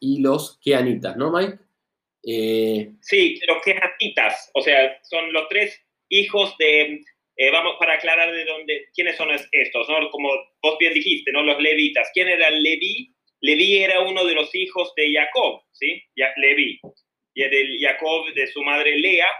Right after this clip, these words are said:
Speaker 2: eh, o sea, Jacob tenía hijos con cuatro mujeres diferentes. Con Lea tuvo Leví, y Leví en sí tuvo tres hijos, que es-, son Kehat, Gershon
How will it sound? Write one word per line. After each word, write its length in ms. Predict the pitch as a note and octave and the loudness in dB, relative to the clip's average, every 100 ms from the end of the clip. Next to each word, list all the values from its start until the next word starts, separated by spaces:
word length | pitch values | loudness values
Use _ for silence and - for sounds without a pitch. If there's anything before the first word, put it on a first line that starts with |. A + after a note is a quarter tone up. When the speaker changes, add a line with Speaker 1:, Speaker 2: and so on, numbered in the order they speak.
| - _ | -12 _
Speaker 2:
eh, 480 | - A#2 A#2 A2+ A2+ - _ _ _ _ | -8 -2 0 2 2 -2 _ _ _ _
o 100 | B2 | -6
sea, 140 | C3 B2 | 0 0
Jacob 320 | A#2+ D#3 D#3 | 2 0 -2
tenía 340 | D3+ D3 C#3+ C#3 C3 - _ _ _ _ - | -2 0 0 0 -4 -10 _ _ _ _ -4
hijos 440 | F3 E3+ D#3 D3 | -4 -2 -4 -4
con 280 | - C3+ B2+ | -6 -10 -2
cuatro 580 | D#3 C3+ D3+ C#3 C3 - | 0 0 0 0 -2 -4
mujeres 360 | C3 C#3+ C3+ - | -4 0 0 -2
diferentes. 560 | B2+ D3+ D#3+ D#3 F#3 - _ _ _ | -4 0 -2 -2 -8 -10 _ _ _
Con 140 | C3+ | 0
Lea 260 | C#3 D3 C#3 | 4 4 2
tuvo 300 | D3+ C#3 C3+ | -2 -2 -2
Leví, 720 | C3+ B2+ B2+ B2 B2 D#3 G#3 - _ _ _ | -2 -4 -2 -2 -2 -2 -4 -10 _ _ _
y 160 | C#3 C#3+ | -6 0
Leví 420 | C#3+ D3 D3 G#3 | 2 2 0 0
en 140 | F3+ D#3+ | -2 -2
sí 200 | G#3 G3+ | -6 -2
tuvo 360 | F3+ D3+ C#3+ | 0 0 -2
tres 400 | - F3 F3 - - | 0 0 0 -4 -6
hijos, 500 | D#3 - F#3+ A3+ - _ _ - | -6 0 0 0 -8 _ _ 0
que 120 | D3 | 0
es-, 220 | C#3+ E3 | 0 -10
son 340 | - D#3+ F3 G#3 - _ _ _ - | -2 0 2 0 -8 _ _ _ -4
Kehat, 540 | D#3 C#3 D#3+ G3+ - - _ _ _ _ _ _ _ _ _ _ _ _ _ _ _ _ _ | 0 2 2 0 -2 -14 _ _ _ _ _ _ _ _ _ _ _ _ _ _ _ _ _
Gershon 640 | B2+ C#3+ C#3+ - F3+ G#3 | 0 2 2 2 2 2